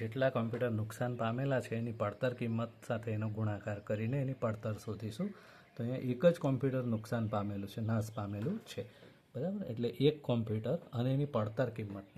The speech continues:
યાદ રાખો કે એની ભરતિયા કિંમત નથી લેવાની, પડતર કિંમત લેવાની છે, જે આપણે શોધેલી છે ચાલીસ હજાર રૂપિયા. તો એક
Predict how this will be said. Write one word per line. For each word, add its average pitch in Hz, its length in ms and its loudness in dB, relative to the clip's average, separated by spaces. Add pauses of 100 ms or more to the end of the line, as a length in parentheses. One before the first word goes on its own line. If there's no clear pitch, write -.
યાદ 139 260 2
રાખો 143 260 2
કે 143 120 0
એની 127 180 0
ભરતિયા 123 480 2
કિંમત 139 360 0
નથી 143 240 -2
લેવાની, 123 380 0
પડતર 110 400 0
કિંમત 120 380 -2
લેવાની 110 340 0
છે, 120 120 -2
જે 120 120 -2
આપણે 120 260 -4
શોધેલી 117 400 -2
છે 123 80 -2 (100)
ચાલીસ 110 360 0
હજાર 104 260 -4
રૂપિયા. 147 320 0 (760)
તો 127 60 -4 (280)
એક 147 60 -2